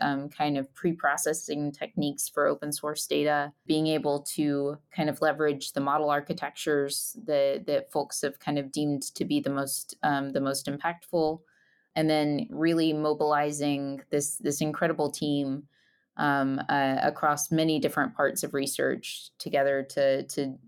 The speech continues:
do the data aggregation, to train the model, to figure out what architecture and what kind of tokenizers should be used,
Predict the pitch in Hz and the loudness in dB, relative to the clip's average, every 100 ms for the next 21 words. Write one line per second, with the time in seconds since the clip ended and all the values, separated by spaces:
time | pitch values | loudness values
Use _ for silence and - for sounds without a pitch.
0 | - 185 185 175 160 156 147 151 147 147 | -6 0 2 2 2 4 2 2 -2 -2
1 | 143 135 143 139 139 135 _ _ _ _ | -2 -2 -2 -2 -2 -8 _ _ _ _
2 | - 170 151 143 - 185 175 151 139 139 | -2 2 2 2 2 2 4 2 2 2
3 | 139 135 - 170 170 160 147 147 139 139 | 2 0 -6 -4 0 4 4 4 2 0
4 | 139 120 135 - - 143 139 143 - 147 | -2 -4 -4 -2 0 2 2 -2 -4 -2
5 | 139 - 202 185 170 165 160 156 160 143 | -2 0 0 2 2 2 0 -2 -6 -6
6 | 147 143 143 139 143 - | -6 -4 -4 -4 -6 -10